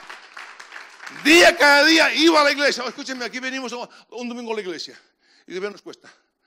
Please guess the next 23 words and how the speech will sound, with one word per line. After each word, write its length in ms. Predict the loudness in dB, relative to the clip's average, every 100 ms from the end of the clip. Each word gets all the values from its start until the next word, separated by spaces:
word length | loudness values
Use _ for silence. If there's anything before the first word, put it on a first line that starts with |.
| _ _ _ _
En 100 | -12
Filadelfia 340 | -4 -4 -4
vivíamos 340 | -4 -4 -6 -4
cada 340 | 0 4 4
día 220 | 2 0
culto. 480 | -4 -6 -6 -8 _ _ _ -20 _ _
Cada 320 | 0 4 4 4
día 220 | 2 2
culto. 400 | 0 -2 -4 -10 -12 _ _ _ -16
Y 80 | -8
después 240 | -6 -4 -2
del 140 | 0
culto, 260 | 0 0 -2
vigilia 360 | -4 -4 -2
a 40 | -2
la 80 |
noche. 260 | -6 -8 -16 _ _ _ _ _ _ -16
En, 100 | -10
en 260 | -8 -8
las 120 | -10 -10
casas, 320 | -10 -12 -16
¿te 80 | -12
acuerdas? 500 | -10 -10 -12 -20